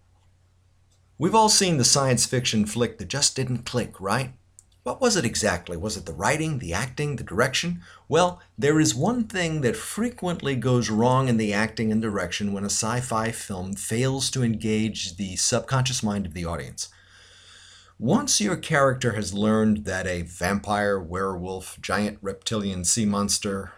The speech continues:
megavirus, malicious ghost, zombie, alien creature, or any other supernatural entity does indeed exist, then this informs every single moment from this point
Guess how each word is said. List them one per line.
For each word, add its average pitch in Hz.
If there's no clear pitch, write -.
megavirus, 104
malicious 107
ghost, 107
zombie, 101
alien 104
creature, 107
or 95
any 151
other 151
supernatural 113
entity 113
does 135
indeed 131
exist, 90
then 120
this -
informs 131
every 117
single 123
moment 107
from 98
this 131
point 123